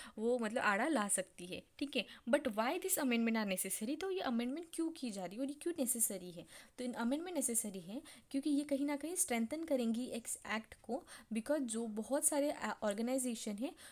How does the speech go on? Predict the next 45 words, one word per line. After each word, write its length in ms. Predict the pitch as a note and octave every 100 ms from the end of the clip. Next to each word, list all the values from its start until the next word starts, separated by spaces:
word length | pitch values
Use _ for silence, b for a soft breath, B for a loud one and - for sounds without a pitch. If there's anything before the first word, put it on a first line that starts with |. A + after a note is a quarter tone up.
| B
जो 140 | A3+ B3+
मिसयूटिलाइज 920 | C#4+ E4+ - B3 G#3+ A#3+ B3 B3+ -
करते 320 | G#3+ G#3+ C#4
हैं 80 | E4+
या 60 |
मिसअप्रोप्रिएशन 840 | D4+ E4 - A#3 A#3 A3+ A#3 A3+ A#3
करते 320 | G#3 G3 C#4
हैं 60 | D4+
जो 120 | E4+
फंड्स 320 | B3+ B3 B3
उनको 220 | G#3+ D#4
मिलते 400 | D4 G3+ F3 -
हैं, 160 | F3+ E3+ B B B
ठीक 180 | E4 E4
है। 120 | C4 B B -
पास्ट 440 | A3+ C4+ - -
में 300 | C4+ C#4 D4+
अगर 380 | B3+ A#3 C4 -
डाटा 300 | G#3 G3+ A#3+
देखा 260 | B3 B3+ B3
जाए 180 | A3+ D#4
तो 160 | F#4+
more 280 | E4 B3 B3 D4
than 140 | D4
nineteen 400 | G#3+ G3+ D4 D4+
thousand 400 | B3+ A3 C4 C#4
such 180 | A#3+ -
registry 600 | G#3 G3 A3 C4+ B3+ C4+
in 60 | A#3+
the 100 | A#3 -
past 240 | G#3 D4+ - B B G#3+
which 260 | B3+ - -
are, 240 | G#3+ C#4+ F4+ B B -
अ, 160 | G#3 G#3
मतलब 360 | G#3+ A#3+ B3+
जो 200 | G3+ A3
गवर्नमेंट 520 | A#3 G#3 G#3 A#3 C4 B3
है, 160 | A#3+
ठीक 260 | D#4 C4+ C#4
है, 60 |
मतलब, 400 | C4 A3 A#3+ A3+
अ, 200 | G3+ G3+
जो 240 | G3+ G#3+ G#3
फंडिंग 500 | - A3+ G#3+ C4+ C#4
है 260 | A3 D#4